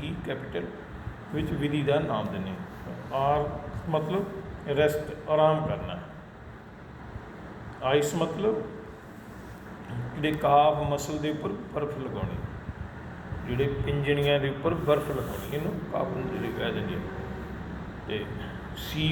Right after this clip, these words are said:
for compression ਦੀ ਵਰਤੋਂ ਕਰਨੀ, ਜਿਹੜੇ ਕਾਫ ਮਸਲ ਦੇ ਦੁਆਲੇ ਇੱਕ ਸਾਈਕਲ ਲਚਕੀਲੀ ਪੱਟੀ ਹੁੰਦੀ ਹੈ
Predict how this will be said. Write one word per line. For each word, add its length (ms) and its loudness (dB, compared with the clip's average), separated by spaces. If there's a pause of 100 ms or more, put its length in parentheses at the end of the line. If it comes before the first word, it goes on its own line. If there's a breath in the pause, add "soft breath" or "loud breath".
for 180 8 (200)
compression 540 -4 (1160)
ਦੀ 100 -4 (120)
ਵਰਤੋਂ 360 2
ਕਰਨੀ, 340 -4
ਜਿਹੜੇ 320 0 (100)
ਕਾਫ 300 8 (120)
ਮਸਲ 240 -4
ਦੇ 180 -2
ਦੁਆਲੇ 400 -2
ਇੱਕ 220 -4
ਸਾਈਕਲ 640 2
ਲਚਕੀਲੀ 560 -6 (100)
ਪੱਟੀ 300 -6
ਹੁੰਦੀ 280 -2
ਹੈ 60 0